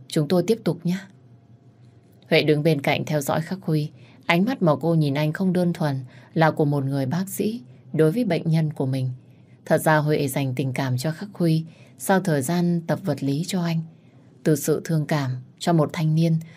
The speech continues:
tương lai đang tươi sáng lại gặp chuyện bất hạnh, chứng kiến anh đau buồn tuyệt vọng mà cô chỉ ước bản thân có thể giúp gì được cho anh. Không biết từ lúc nào, trái tim của cô đã dành trọn cho Huy, dù biết anh là người có vợ.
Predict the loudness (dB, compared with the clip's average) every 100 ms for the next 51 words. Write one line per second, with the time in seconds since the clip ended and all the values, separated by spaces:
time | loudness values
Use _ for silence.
0 | -4 2 4 4 4 2 2 2 2 2
1 | 0 0 -2 -2 -2 -2 -2 -2 -2 -4
2 | -2 -4 -6 -14 -20 -20 _ 0 0 2
3 | 0 0 0 2 2 0 -2 -2 -2 -4
4 | -4 -4 -6 -14 -20 0 2 2 2 0
5 | 0 0 0 0 0 0 0 2 2 2
6 | -2 -2 -2 -2 -8 -6 -4 -4 -4 -2
7 | 0 0 -4 -12 -20 -20 -20 -20 -4 0
8 | 2 2 2 0 0 -2 -2 -2 -4 -8
9 | -16 -18 0 2 2 2 2 0 0 2
10 | 2 0 -2 -2 -2 -4 -6 -4 -4 2
11 | 4 2 -2 -20 -18 -6 -2 0 0 0
12 | -2 -8 -20 -4 2 2 2 -2 -2 -4
13 | -4 -6 -2 0 0